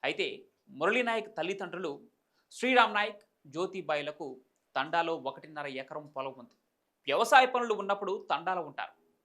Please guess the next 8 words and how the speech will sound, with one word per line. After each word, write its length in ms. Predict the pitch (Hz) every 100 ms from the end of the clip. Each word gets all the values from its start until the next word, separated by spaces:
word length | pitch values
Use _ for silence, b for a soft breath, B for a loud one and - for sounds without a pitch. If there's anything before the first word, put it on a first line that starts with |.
| -
ఆ 100 | 208
తర్వాత 400 | 226 208 185 185
ఉపాధి 420 | 180 151 190 180
కోసం 380 | 180 175 170 165 b b -
తల్లిదండ్రులు 600 | 180 202 202 185 180 - - _ _
ముంబైకి 440 | 143 175 196 190
కూడా 240 | 175 165 160
వెళ్తుంటారట. 520 | 143 127 135 123 -